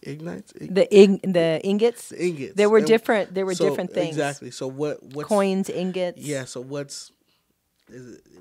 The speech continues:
Speaker 1: what's twenty ingots get me? You know what I mean? Like that,
Speaker 2: Yeah.
Speaker 1: like, what is that, what does that equal? So that's what I wanna know.
Speaker 2: I
Speaker 1: Like
Speaker 2: wanna know what it looks like. I mean, wouldn't you be curious to s-, to see, like,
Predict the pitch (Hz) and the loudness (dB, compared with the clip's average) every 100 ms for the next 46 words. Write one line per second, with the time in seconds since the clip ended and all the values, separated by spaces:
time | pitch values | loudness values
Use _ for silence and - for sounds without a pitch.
0 | 131 139 - - - - 147 139 123 139 | -20 -20 -20 -20 -20 -14 -12 -12 -12 -12
1 | 120 - 123 113 139 190 220 208 202 196 | -12 -12 -12 -10 -4 -2 0 -2 -4 -4
2 | 180 190 185 190 170 165 165 151 151 - | -2 0 0 -2 -2 -2 -2 0 -2 -2
3 | - 151 151 147 - 156 147 123 113 _ | -8 -8 -4 -4 -4 -10 -12 -12 -14 _
4 | - 123 101 131 165 170 131 131 123 120 | -16 -14 -12 -10 -10 -8 -8 -10 -14 -18
5 | 117 - 240 339 208 180 170 160 165 180 | -20 -2 2 2 2 2 0 -2 -2 -4
6 | 285 - 165 143 - 208 233 208 - _ | -4 -4 -4 -2 -2 0 0 -2 -10 _
7 | 254 370 440 403 349 - 226 220 226 240 | 0 0 2 4 4 4 4 6 6 4
8 | - 220 - - - - 190 - - 190 | 0 -4 -4 -8 -8 -4 -4 -4 -6 -4
9 | 190 196 190 _ _ _ _ _ _ _ | -4 -6 -8 _ _ _ _ _ _ _
10 | - 185 175 170 170 - | -10 -4 -2 -2 -6 -12